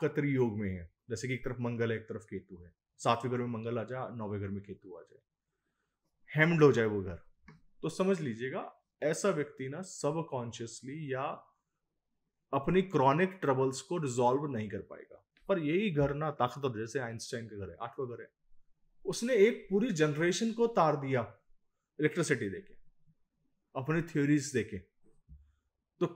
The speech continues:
कई लोग जो पूरे का पूरा सिस्टम फॉर्मेट चेंज करते हैं, उनका आठवां घर बहुत मजबूत मिलता है। तो बुरा घर नहीं है, ये, ये धारणा ही गलत है कि ये बुरा घर है। इसके अंदर ना सिर्फ और सिर्फ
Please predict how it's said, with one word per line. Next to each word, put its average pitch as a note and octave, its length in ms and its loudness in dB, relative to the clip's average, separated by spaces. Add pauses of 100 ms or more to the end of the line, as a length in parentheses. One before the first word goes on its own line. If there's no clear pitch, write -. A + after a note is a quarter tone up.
कई G3 220 10
लोग G#3 420 8
जो F#3+ 180 4
पूरे F#3+ 360 4
का G3+ 100 2
पूरा F3 380 -2
सिस्टम F3+ 460 -6
फॉर्मेट D3+ 420 -2
चेंज D#3 280 -6
करते - 320 -10
हैं, E3 220 -10 (360)
उनका C#3 260 -6
आठवां C3 340 -6
घर C3 140 -10
बहुत C3+ 320 -10
मजबूत A2+ 360 -6
मिलता D2+ 260 -10
है। - 60 -20 (640)
तो F3 60 -4
बुरा F3 300 8
घर D#3 200 4
नहीं G#2 200 -2
है, A2+ 140 -4
ये, D3+ 160 2
ये D3 160 -2 (100)
धारणा C#3 520 2
ही E3+ 160 -2
गलत D#3 260 2
है D#3+ 60 -2
कि F3+ 60 -2
ये E3+ 60 2
बुरा C3 240 0
घर G2 160 -6
है। - 120 -16 (1700)
इसके D3+ 380 6
अंदर G3 340 8
ना G3+ 240 4
सिर्फ F#3+ 280 2
और F#3 80 2
सिर्फ F#3 300 -2